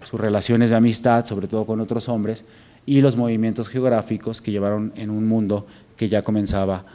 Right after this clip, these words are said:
a interconectarse, ¿no? Esa línea fuerte de investigación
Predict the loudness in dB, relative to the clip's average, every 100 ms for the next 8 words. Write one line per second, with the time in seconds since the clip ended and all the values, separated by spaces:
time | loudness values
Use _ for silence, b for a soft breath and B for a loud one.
0 | b -10 -6 -4 -4 -4 -4 -6 -6 -6
1 | -2 0 2 0 2 0 0 -2 -2 -2
2 | -2 -2 -2 -4 -6